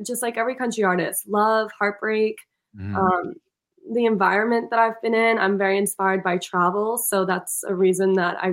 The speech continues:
Speaker 1: called this song, this album, um, Let's Move South, 'cause I wanna move to the South. Um,
Speaker 2: <laughs>
Speaker 1: but yeah, so that's, that's kind of the story behind it, just behind one of the songs, but it's amazing.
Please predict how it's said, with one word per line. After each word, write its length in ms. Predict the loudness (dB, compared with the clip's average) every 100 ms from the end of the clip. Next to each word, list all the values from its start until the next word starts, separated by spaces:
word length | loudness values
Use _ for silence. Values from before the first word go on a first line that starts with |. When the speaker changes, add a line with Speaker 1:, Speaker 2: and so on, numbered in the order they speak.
| -4
Speaker 1:
called 240 | -2 -2 0
this 160 | -4 -2
song, 320 | 0 0 -2
this 160 | -2 0
album, 480 | 0 0 -2 -4 -4
um, 240 | -2 0 -2
Let's 220 | -6 -2
Move 200 | -2 -2
South, 340 | 0 0 -2 -6 -10
'cause 120 | -4
I 80 | -2
wanna 220 | 0 2
move 320 | 2 0 -4 -10 _ _ _ -2
to 100 | -2
the 100 | -2
South. 340 | -2 0 -2 -6 -14 -14 -20 -20 -6 0
Um, 420 | 2 2 0 -6 -12 _ _ -4
Speaker 2:
<laughs> 80 | 0
Speaker 1:
but 180 | 2 2 -2 -6 _ -2
yeah, 500 | 2 6 6 4 2
so 260 | 2 4 4
that's, 500 | 2 0 -4 -8 -4 0
that's 180 | 0
kind 220 | -2 -2 -2
of 100 | -2
the 80 |
story 380 | -6 -4 -2 0
behind 580 | 0 -4 -2 2 2 2
it, 340 | 0 -2 -6
just 160 | -10 -8
behind 280 | -4 0 0
one 80 | 2
of 80 | -2
the 60 |
songs, 560 | -2 -2 -2 -2 -6 -4
but 280 | -2 -2 -6 _ _ _ -6
it's 180 | -6 -2
amazing. 480 | -2 0 -2 -6